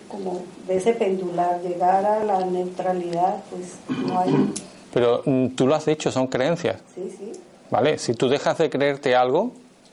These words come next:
Speaker 2: ¿dónde estás? A ver, si yo intento luchar contra el miedo,
Speaker 1: De
Speaker 2: si el miedo no
Speaker 1: hacer
Speaker 2: existe.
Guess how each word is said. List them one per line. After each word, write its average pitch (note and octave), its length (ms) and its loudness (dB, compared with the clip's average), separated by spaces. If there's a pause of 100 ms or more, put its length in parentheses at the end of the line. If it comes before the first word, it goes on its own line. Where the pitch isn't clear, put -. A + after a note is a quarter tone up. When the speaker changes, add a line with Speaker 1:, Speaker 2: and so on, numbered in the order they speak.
(1000)
Speaker 2:
¿dónde C#3 200 2
estás? - 320 -4 (3250)
A B2+ 80 4
ver, B2 100 2
si C3 140 2
yo D3+ 100 4
intento F#3 340 4
luchar D3+ 460 2 (160)
contra B2+ 300 4
el B2 100 4
miedo, D#3+ 460 4
Speaker 1:
De - 60 -8
Speaker 2:
si D3+ 140 2
el C#3+ 100 4
miedo D3 300 6
no D3 60 4
Speaker 1:
hacer - 200 0
Speaker 2:
existe. B3 240 2